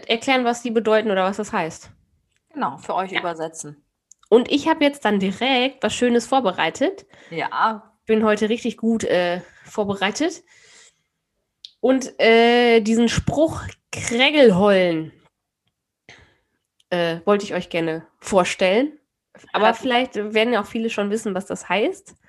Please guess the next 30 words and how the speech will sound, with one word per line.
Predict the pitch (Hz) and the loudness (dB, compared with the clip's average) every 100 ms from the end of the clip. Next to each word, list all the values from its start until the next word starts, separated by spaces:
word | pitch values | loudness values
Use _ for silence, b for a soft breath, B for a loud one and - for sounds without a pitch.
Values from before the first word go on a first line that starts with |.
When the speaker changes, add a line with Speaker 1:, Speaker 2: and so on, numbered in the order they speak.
| b b b b | b b b b
Speaker 2:
Genau, | 147 | -4
Speaker 1:
Also | 175 185 | -2 -2
Speaker 2:
man, | 185 | -4
für, | - 214 | -6 -8
für | - 208 | -8 -8
die, | 202 | -6
die | 214 | -6
es | 202 | -4
nicht | 220 269 | -4 -4
wissen, | 269 285 254 | -8 -6 -6
es | 233 | -6
ist | - 233 | -8 -6
so | 208 | -4
eine, | 202 190 185 B B B B _ | -2 -4 -6 B B B B _
so | |
eine | 185 185 | -6 -6
Floskel, | 190 220 - 233 | 0 0 2 0
die | 208 196 | 0 0
man | 196 190 | -2 0
beim | 175 160 | -2 -2
Abschied | - - 285 302 294 | -4 -4 -6 -6 -4
sagt, | 320 370 - | -6 -6 -10
wenn | 190 185 | -10 -6
man | 180 180 185 180 _ _ | -8 -8 -16 _ _ _
sich | 185 - | -18 -2
Speaker 1:
Genau. | 185 180 | 0 0
Speaker 2:
verabschiedet, | 165 311 - | -4 -6 -6
ne? | 233 302 - _ | -2 -2 -4 _
Speaker 1:
So, | 208 190 | -2 -2
Krägelhollen, | - 311 302 277 247 247 247 254 254 | 2 2 4 4 4 6 6 4 0